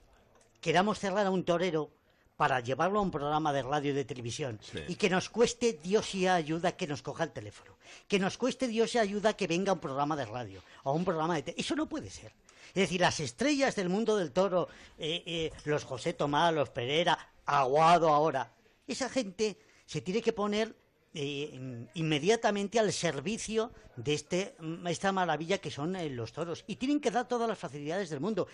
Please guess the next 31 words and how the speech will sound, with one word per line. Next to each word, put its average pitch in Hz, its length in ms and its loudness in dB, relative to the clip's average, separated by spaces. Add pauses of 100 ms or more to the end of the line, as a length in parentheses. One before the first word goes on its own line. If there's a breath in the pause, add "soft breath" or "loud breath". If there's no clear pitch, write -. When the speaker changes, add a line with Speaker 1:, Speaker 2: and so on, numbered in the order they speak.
(140 loud breath)
Speaker 1:
igual 175 300 4
que 294 100 0
lo 226 120 6
tienen 254 260 2
que 190 80 0
hacer 208 200 0
los 254 160 2
ganaderos. 156 560 0 (360 loud breath)
Porque 170 240 2
mira, 180 260 2 (200)
ha 208 100 4
pasado 240 280 2
una 214 160 -2
cosa, 208 240 -4
Rubén, 214 380 0 (260)
muy 185 280 2
curiosa. 123 500 -4 (960 soft breath)
Eh, 151 520 -2 (440)
las 165 220 2
últimas 180 320 0
elecciones, 143 480 -4
ha 156 60 -2
habido 180 280 0
algunos 175 340 -2
toreros 185 600 -6 (600 soft breath)
que 165 100 -2
iban 190 260 2
en 180 120 0
algunas 175 500 -2
listas 170 500 -6
electorales. 120 720 -8